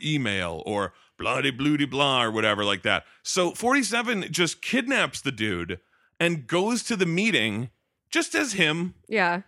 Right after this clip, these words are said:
Speaker 1: Just as bald-headed, barcode tattoo
Speaker 2: <laughs>
Speaker 1: Timothy Oliphant. And they're like, "All right, I guess you're Price. What's up, Mister Price?" And I'm like, "They don't have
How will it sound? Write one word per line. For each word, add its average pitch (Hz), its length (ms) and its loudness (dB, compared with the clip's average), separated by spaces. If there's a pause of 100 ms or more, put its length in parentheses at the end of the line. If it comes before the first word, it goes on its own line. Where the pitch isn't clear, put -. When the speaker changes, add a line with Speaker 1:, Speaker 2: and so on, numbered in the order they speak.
Speaker 1:
Just 226 300 -2
as 220 240 0
bald-headed, 180 920 0
barcode 170 680 0
tattoo 180 840 2
Speaker 2:
<laughs> - 20 -4
Speaker 1:
Timothy 170 400 0
Oliphant. 151 560 0 (560)
And 156 180 2
they're 156 140 2
like, 147 320 2 (500)
"All 147 120 2
right, 135 180 6
I 127 80 4
guess 147 260 0
you're 156 140 0
Price. 117 440 0
What's 160 220 -4
up, 143 160 2
Mister 117 320 -6
Price?" 107 440 0
And 185 60 -4
I'm 226 60 0
like, 247 160 -2
"They 302 140 2
don't 339 160 2
have 339 160 2